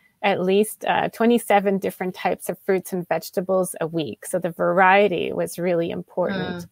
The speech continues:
Speaker 1: they had a seventy-three percent reduction in actually getting cancer. Whereas, you know,
Speaker 2: That's
Speaker 1: it
Speaker 2: huge. That's
Speaker 1: it
Speaker 2: huge.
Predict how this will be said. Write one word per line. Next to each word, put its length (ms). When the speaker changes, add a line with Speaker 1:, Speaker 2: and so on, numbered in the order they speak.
Speaker 1:
they 120
had 180
a 100
seventy-three 680
percent 460
reduction 680
in 320
actually 580
getting 420
cancer. 760
Whereas, 460
you 80
know, 160
Speaker 2:
That's 260
Speaker 1:
it 140
Speaker 2:
huge. 540
That's 260
Speaker 1:
it 40
Speaker 2:
huge. 440